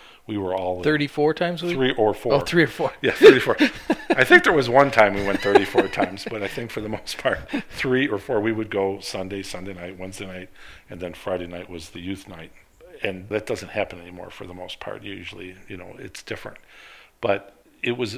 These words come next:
Speaker 1: in that context that I would see the missionaries come through and show some of the opportunities and some of the impact they could have. And I never understood why a missionary could have such a big impact I didn't understand why, how that worked until I actually was able to go and do it myself.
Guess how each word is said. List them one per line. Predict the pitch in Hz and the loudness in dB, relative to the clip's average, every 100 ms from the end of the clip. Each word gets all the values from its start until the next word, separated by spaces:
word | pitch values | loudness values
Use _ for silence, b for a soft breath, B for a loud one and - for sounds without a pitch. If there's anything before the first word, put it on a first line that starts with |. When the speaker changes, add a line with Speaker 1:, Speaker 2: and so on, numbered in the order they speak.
| - | -12
Speaker 1:
in | 101 | -8
that | 117 127 | -6 -6
context | - 104 90 101 - | -6 -6 -6 -10 -8
that | 104 87 | -10 -8
I | 92 | -8
would | 92 - | -8 -10
see | 104 | -10
the | 87 | -10
missionaries | 92 98 104 92 - | -10 -10 -10 -12 -14
come | 98 | -14
through | - 98 92 | -12 -12 -12
and | 98 - | -12 -10
show | - 120 117 117 110 - B B B B | -6 -4 -4 -4 -8 -14 B B B B
some | - 110 | -12 -8
of | |
the | 101 104 | -4 -4
opportunities | 104 - - 117 113 95 | -4 -10 -10 -8 -10 -10
and | 90 | -12
some | 117 104 | -10 -10
of | |
the | 92 - 131 | -10 -10 -10
impact | 185 - 101 - | -8 -6 -8 -8
they | 92 | -12
could | - 90 | -12 -16
have. | 87 80 95 - B B B B B B _ | -18 -18 -20 -20 B B B B B B _
And | - 113 | -6 -4
I | |
never | 131 175 202 | -4 -4 -6
understood | 175 151 - - 135 104 | -8 -8 -8 -8 -8 -6
why | 117 127 127 123 - | -4 -4 -4 -6 -8
a | |
missionary | 101 131 - 110 101 | -10 -8 -8 -10 -10
could | 104 | -12
have | 98 101 | -12 -12
such | - - | -12 -14
a | 98 | -10
big | 104 101 | -10 -8
impact | 113 135 - 85 85 - - b b b b | -10 -12 -14 -16 -18 -20 -20 b b b b
I | - | -12
didn't | 160 165 | -8 -6
understand | 147 131 - 123 | -6 -6 -6 -4
why, | 117 | -6
how | 110 117 | -6 -6
that | 113 113 | -6 -8
worked | 123 147 - | -6 -8 -8
until | 98 92 120 107 | -14 -10 -8 -6
I | 104 | -8
actually | 101 - 101 | -10 -12 -12
was | 92 | -10
able | 98 92 | -12 -12
to | 95 | -14
go | 95 95 95 | -14 -14 -14
and | 90 | -14
do | 101 | -14
it | 92 | -14
myself. | 92 - - 65 | -16 -12 -10 -10